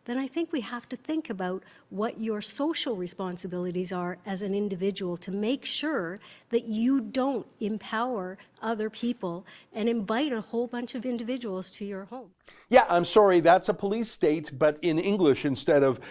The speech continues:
Speaker 2: German or Persian or Chinese. Snitch on your neighbors. Police pulling you over for any reason or no reason. Police coming to your place of work. This is your final warning, <laughs> that loser Monty McNaughton. So, so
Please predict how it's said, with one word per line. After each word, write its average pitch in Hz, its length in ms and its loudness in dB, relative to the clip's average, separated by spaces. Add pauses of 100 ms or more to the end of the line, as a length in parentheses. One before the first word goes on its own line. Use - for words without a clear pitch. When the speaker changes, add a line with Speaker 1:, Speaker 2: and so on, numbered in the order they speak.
(140)
Speaker 2:
German 131 480 4
or 127 140 2
Persian 127 500 2
or 131 160 2
Chinese. 135 640 0 (140)
Snitch - 420 2
on 277 180 10
your 233 120 4
neighbors. 151 760 2 (280)
Police 202 320 2
pulling 226 300 2
you 226 120 10
over 175 300 8
for 208 180 2
any 247 160 2
reason 226 340 0
or 202 120 4
no 170 300 6
reason. 120 600 0 (400)
Police 190 260 0
coming 170 440 2
to 160 120 -6
your 165 120 2
place 190 320 0
of 226 120 -2
work. 311 400 0 (580)
This 147 200 -2
is 127 100 -2
your 131 80 0
final 156 460 2
warning, 135 600 4
<laughs> - 40 -14
that 139 240 4
loser 123 680 0
Monty 117 420 -2
McNaughton. 101 680 -8 (220)
So, 202 520 0
so 180 460 0